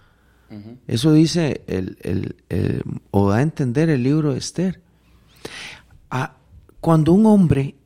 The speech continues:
Speaker 2: calla y es un hombre de Dios, está sometido a la voluntad de Dios, Andrés,
Speaker 1: Ujú.
Speaker 2: Dios habla por él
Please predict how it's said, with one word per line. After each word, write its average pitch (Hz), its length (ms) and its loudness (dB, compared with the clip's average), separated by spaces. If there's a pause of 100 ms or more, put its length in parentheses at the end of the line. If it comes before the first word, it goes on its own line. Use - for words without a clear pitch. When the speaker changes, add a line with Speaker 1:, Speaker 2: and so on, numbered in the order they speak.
(140)
Speaker 2:
calla 160 500 0 (1300)
y 127 200 6
es 139 140 0
un 175 140 2
hombre 170 320 4
de 131 160 2
Dios, 120 500 -6 (720)
está - 160 -6
sometido 170 600 2
a 135 40 0
la 123 120 -2
voluntad 117 440 -2
de 147 160 2
Dios, 147 240 0
Andrés, 139 440 -6 (200)
Speaker 1:
Ujú. 120 280 -18 (520)
Speaker 2:
Dios 135 480 4
habla 185 380 2
por 113 200 -4
él 113 260 -6